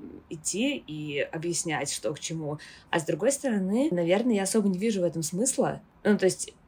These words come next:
имеет смысл что-то, м, пытаться, не знаю, объяснить себе и другим, когда, как бы,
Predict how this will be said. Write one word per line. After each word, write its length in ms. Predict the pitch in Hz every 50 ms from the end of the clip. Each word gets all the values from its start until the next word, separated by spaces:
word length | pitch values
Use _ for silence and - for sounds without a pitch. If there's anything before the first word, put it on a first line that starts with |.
| _ -
имеет 340 | - 196 196 196 202 202 196
смысл 360 | - - 208 214 208 - 175 175
что-то, 600 | - - 185 180 175 - 170 165 165 151 - - -
м, 400 | 170 160 160 160 160 160 147 - -
пытаться, 440 | - 156 - 165 165 156 156 - 165
не 40 | 156
знаю, 200 | 151 160 143 143
объяснить 460 | 156 156 165 156 - - 170 165 156 -
себе 360 | - - 165 160 170 147 139
и 40 | 147
другим, 440 | 160 156 165 165 185 262 320 392 427 - _
когда, 680 | - 160 156 156 156 - 175 190 196 185 170 156 - - _ _ _ _ _ - _ _ _ -
как 140 | - - -
бы, 260 | - 143 135 -